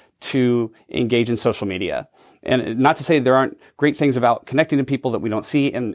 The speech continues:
and clearly this year of all years when many of us have to be separated from loved ones, it's, it's important to virtually connect, right? Uh, but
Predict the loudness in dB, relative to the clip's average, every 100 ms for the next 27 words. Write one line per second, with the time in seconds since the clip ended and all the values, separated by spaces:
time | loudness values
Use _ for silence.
0 | -6 -8 -6 0 2 2 0 0 0 0
1 | 2 2 2 2 0 0 -2 -4 -4 -4
2 | -8 -14 -4 -2 0 -2 -4 -6 -8 -6
3 | -2 0 2 2 0 -2 0 0 2 -2
4 | -2 -4 -6 -8 -12 -16 -20 -12 -4 -4
5 | 0 0 0 -6 -4 -4 0 2 2 2
6 | -2 0 -2 -2 -2 -2 -2 -10 -8 -8
7 | -8 _ -12 -2 -2 -2